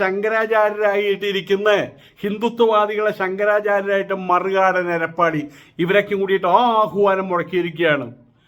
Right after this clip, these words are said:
മമ്മൂക്കയുടെ പുതിയ സിനിമ ടർബോ കാണരുത് എന്ന്. പത്താൻ കാണരുത് എന്ന് ഇവരൊക്കെ തന്നെയാണ്. ഷാരൂഖ് ഖാന്റെ പത്താൻ കാണരുത് പറഞ്ഞിട്ട് വലിയ പ്രൊപ്പഗാൻഡ ഇറക്കിയത്. അയാൾ ഇസ്ലാമിസ്റ്റാണ്, ഇസ്ലാമിന്റെ, ഏ,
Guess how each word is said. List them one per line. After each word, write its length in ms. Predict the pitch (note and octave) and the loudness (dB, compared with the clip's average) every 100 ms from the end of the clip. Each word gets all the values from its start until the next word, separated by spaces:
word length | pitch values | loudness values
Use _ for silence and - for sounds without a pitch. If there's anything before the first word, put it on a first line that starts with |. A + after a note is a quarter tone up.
| _ _ _ D3+ | _ _ _ 0
മമ്മൂക്കയുടെ 500 | D#3+ F3+ F3 F3+ E3+ E3+ | 2 0 0 0 0 -2
പുതിയ 180 | E3+ F#3+ | -2 -2
സിനിമ 220 | F#3+ F#3+ G#3+ B3 - _ _ | -2 0 0 0 -4 _ _
ടർബോ 360 | F3+ F3+ E3+ C#3+ - - _ - | -2 0 0 -2 -4 -18 _ -6
കാണരുത് 520 | C3+ D3+ F3 E3+ D3 C#3 | 0 2 2 0 -2 -4
എന്ന്. 160 | A#2 G#2+ - _ _ _ _ _ _ _ _ | -4 -12 -20 _ _ _ _ _ _ _ _
പത്താൻ 360 | - - F#3 G3 G#3 | 0 2 2 2 2
കാണരുത് 440 | G3+ G3+ G#3+ G#3 G#3+ | 2 2 2 2 0
എന്ന് 140 | A3 A3 | 0 0
ഇവരൊക്കെ 320 | G#3 G3+ G3+ A3 | 0 0 -2 -2
തന്നെയാണ്. 480 | G#3+ A3 G#3+ G#3+ A#3 G3 A#2 - | -2 0 0 0 0 -2 -4 -4
ഷാരൂഖ് 340 | D#3 E3 F#3+ | 0 0 0
ഖാന്റെ 200 | G3 G3+ G3 | -2 -4 -2
പത്താൻ 280 | F3 - G#3 G#3 | -4 -2 -4 0
കാണരുത് 340 | G3+ G3+ G3+ G#3 | 0 2 0 -2
പറഞ്ഞിട്ട് 260 | G3+ G3+ G3+ | -2 -2 -4
വലിയ 180 | G3 G#3 G3+ | 0 0 0
പ്രൊപ്പഗാൻഡ 420 | F3+ E3+ F#3+ G3 G3+ | -4 -4 -4 -2 -2
ഇറക്കിയത്. 380 | E3+ E3+ F#3 D#3+ - _ _ _ _ _ _ _ _ - | -4 -6 -8 -8 -14 _ _ _ _ _ _ _ _ 0
അയാൾ 140 | E3+ F3 | 0 2
ഇസ്ലാമിസ്റ്റാണ്, 720 | F3+ F#3+ F#3+ F#3+ G#3 G3 G#3+ A#3 - _ _ _ _ _ _ _ _ _ _ _ _ _ _ _ _ F3 | 2 2 2 0 0 0 0 -4 -14 _ _ _ _ _ _ _ _ _ _ _ _ _ _ _ _ -2
ഇസ്ലാമിന്റെ, 600 | F#3+ F#3+ G#3 G#3 G#3 G#3 E3+ | 2 2 2 0 0 0 0
ഏ, 40 | F3+ | -2